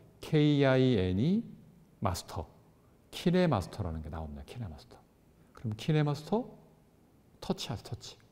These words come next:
터치하면 아까 만든 영상, 삼십팔 초짜리 영상이 뜰 거예요.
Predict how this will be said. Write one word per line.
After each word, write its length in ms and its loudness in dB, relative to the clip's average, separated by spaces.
터치하면 580 -2
아까 120 -4
만든 300 2
영상, 580 -2
삼십팔 500 -2
초짜리 240 0
영상이 300 -2
뜰 180 4
거예요. 280 -6